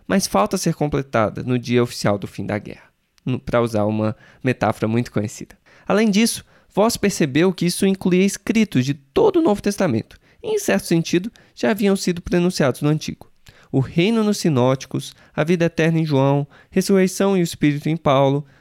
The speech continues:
as alianças em Hebreus, o milênio em Apocalipse. Realmente, Voss era um homem escatológico inaugurado à frente do seu tempo.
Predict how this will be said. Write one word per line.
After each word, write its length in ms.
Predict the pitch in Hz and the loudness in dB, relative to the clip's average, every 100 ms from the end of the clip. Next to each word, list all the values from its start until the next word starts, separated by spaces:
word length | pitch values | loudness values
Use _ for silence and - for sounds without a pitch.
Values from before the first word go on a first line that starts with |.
| - | -6
as 140 | 190 | -2
alianças 460 | 196 202 185 185 - | 0 2 2 0 0
em 160 | 156 | 0
Hebreus, 420 | 160 156 156 156 165 | 0 2 2 2 0
o 60 | |
milênio 380 | 190 185 165 165 | 0 2 2 2
em 40 | |
Apocalipse. 760 | 147 - - 160 156 156 - - _ _ _ _ _ | 0 -2 -2 2 2 0 -10 -16 _ _ _ _ _
Realmente, 560 | 392 320 117 - - _ _ _ | -2 0 -2 -8 -18 _ _ _
Voss 360 | 123 151 180 190 | -2 2 2 2
era 140 | 180 | 2
um 80 | 165 | 2
homem 160 | 160 165 | 2 0
escatológico 760 | - 170 165 127 120 123 - | -2 -2 0 2 2 0 -2
inaugurado 580 | 131 120 123 123 - - | 0 0 0 -4 -4 -4
à 60 | 135 | -6
frente 600 | - - 131 170 147 - | -8 -6 -2 0 -2 -10
do 80 | |
seu 220 | 117 - - | -12 -12 -14
tempo. 380 | - - _ | -18 -20 _